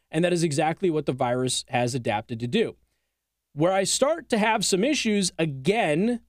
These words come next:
is with natural immunity versus the vaccinated. People who have natural immunity, people who've had covid and recovered from covid,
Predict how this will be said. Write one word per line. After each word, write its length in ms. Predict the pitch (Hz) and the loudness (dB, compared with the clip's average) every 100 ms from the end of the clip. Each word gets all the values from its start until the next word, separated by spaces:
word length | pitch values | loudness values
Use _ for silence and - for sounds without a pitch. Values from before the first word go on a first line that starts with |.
| _ - | _ 0
is 580 | 160 160 160 160 - - _ - | 2 2 0 0 -2 -6 _ -6
with 380 | 127 160 147 120 | 0 0 0 0
natural 560 | 156 160 180 254 233 | 2 2 0 0 2
immunity 540 | 196 175 156 151 151 - _ _ | 2 2 2 2 0 -4 _ _
versus 880 | 127 151 170 160 175 156 147 139 - _ _ | -2 0 2 2 2 2 2 0 -4 _ _
the 100 | - | -4
vaccinated. 760 | 135 160 165 - 131 107 87 73 _ _ _ _ _ _ _ _ _ _ _ _ | 0 2 0 -2 -4 -4 -8 -18 _ _ _ _ _ _ _ _ _ _ _ _
People 280 | 147 160 214 | -2 0 2
who 160 | 208 208 | 2 2
have 140 | 170 | 2
natural 420 | 151 160 185 214 | 2 2 2 0
immunity, 360 | 180 156 147 143 | 2 2 2 0
people 280 | - 147 139 | -4 -2 -2
who've 100 | 117 | 0
had 360 | - 147 180 | 0 0 0
covid 420 | - 208 147 185 - _ _ _ _ _ _ _ _ 139 | 0 2 2 -2 -4 _ _ _ _ _ _ _ _ -2
and 140 | 135 | -2
recovered 480 | 139 - 247 226 170 | 0 2 2 2 0
from 140 | 143 | -2
covid, 420 | 117 120 113 165 | 0 2 2 -2